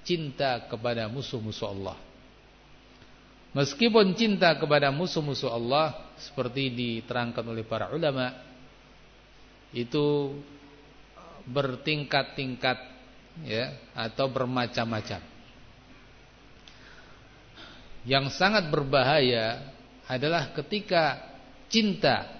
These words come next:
kepada musuh-musuh Allah itu didorong karena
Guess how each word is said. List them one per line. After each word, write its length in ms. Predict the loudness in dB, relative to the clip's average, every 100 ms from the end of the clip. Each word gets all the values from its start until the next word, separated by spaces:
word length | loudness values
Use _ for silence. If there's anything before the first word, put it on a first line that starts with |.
| -18 -20 -20 -20 -20 -10
kepada 400 | -6 4 8 10
musuh-musuh 640 | 8 6 2 0 0 -2 0
Allah 400 | 2 2 0 -4
itu 560 | -10 -6 -2 0 -2 -6 -16 -20 -20 -20 -20 -20 -20 -20 -20 -20 -20 -20 -20 -20 -20 -20 -20 -20 -20 -20 -20 -20 -20 -12
didorong 720 | 0 2 6 6 8 6 2
karena 680 | 2 2 2 2 2 0 -8